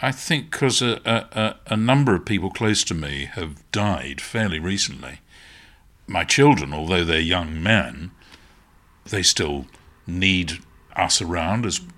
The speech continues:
parents. And so I think about death and worry about it all the time.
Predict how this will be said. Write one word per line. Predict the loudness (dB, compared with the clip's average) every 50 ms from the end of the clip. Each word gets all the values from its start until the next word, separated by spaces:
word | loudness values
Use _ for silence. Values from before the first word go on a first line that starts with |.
| -16
parents. | -12 -8 -6 -4 -4 -4 -4 -6 -6 -6 -8 -10 -10 -8 -4
And | -2 -2 0 0
so | 2 0 2 2 4 4 4 2 0 -2 -4 -10 _ _ _ _ _ -20 _ _ _ _ _ _ -4
I | -2 -2
think | -2 -2 0 0 2 2 2 0
about | -4 -2 -2 -2 -2 -2 -4 -4
death | -2 -2 -2 -2 -2 -4 -8
and | -6 -4
worry | 0 2 2 4 4
about | 2 0 -2 -8 -10 -8 -6 -6
it | -6 -6 -8 -10 -20 -20 -14 _
all | -2 0 2 2
the | 2 0
time. | -2 -2 -2 -2 -2 -4 -6 -8 -12